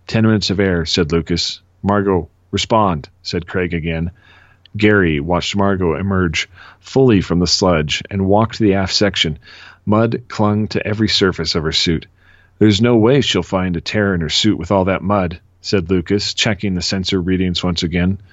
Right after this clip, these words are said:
Margot stopped and stared directly at the camera. Gary couldn't make out her face under the smeared surface of her helmet. Alarms must be going off telling her she was leaking air. Why isn't she trying to fix her suit?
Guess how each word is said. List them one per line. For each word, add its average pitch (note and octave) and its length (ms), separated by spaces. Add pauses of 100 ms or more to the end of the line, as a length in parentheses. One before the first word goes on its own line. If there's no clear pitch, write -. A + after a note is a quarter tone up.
(580)
Margot G#2+ 360
stopped F#2 500
and F2 100
stared G2 280
directly F#2 380
at D#2 80
the D#2+ 60
camera. D#2 460 (340)
Gary A2+ 260
couldn't E2+ 340
make F#2+ 220
out F#2+ 140
her E2 80
face F2+ 540
under F#2+ 300
the E2 100
smeared G#2 500
surface F2+ 440
of D#2+ 80
her D#2 80
helmet. D#2 420 (440)
Alarms G2+ 480
must G#2+ 360
be F#2 120
going F2+ 260
off E2 200
telling F#2 300
her E2+ 140
she E2+ 160
was E2 180
leaking E2+ 260
air. D2+ 300 (460)
Why G2+ 340
isn't G#2 260
she - 180
trying F#2 320
to G2 60
fix - 300
her G#2+ 80
suit? - 460